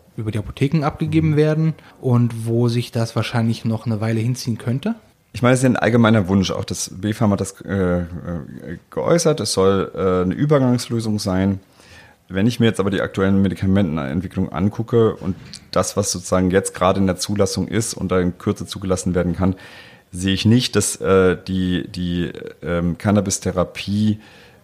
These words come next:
Speaker 2: im Zubereitungsbereich in näherer Zukunft in irgendeiner Weise durch irgendwas anderes ersetzt werden kann.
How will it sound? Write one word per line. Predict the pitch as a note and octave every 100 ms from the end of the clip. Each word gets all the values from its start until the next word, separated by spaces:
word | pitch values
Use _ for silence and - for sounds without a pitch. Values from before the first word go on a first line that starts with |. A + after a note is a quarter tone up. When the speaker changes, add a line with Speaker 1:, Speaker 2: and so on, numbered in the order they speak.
| _ D2
Speaker 2:
im | F2
Zubereitungsbereich | - A2 G2+ G2+ G2+ F#2+ - E2 E2+ F2 - -
in | F2+ E2+ -
näherer | B1+ F#2 F#2 F#2
Zukunft | - F2+ G2 F#2 -
in | - F#2
irgendeiner | A2 A#2 C#2+ F#2+ F2
Weise | F2 F2
durch | F2 E2+
irgendwas | F#2 F#2+ E2+
anderes | F#2 E2+
ersetzt | E2 E2+ - -
werden | E2 D#2+
kann. | - - D2+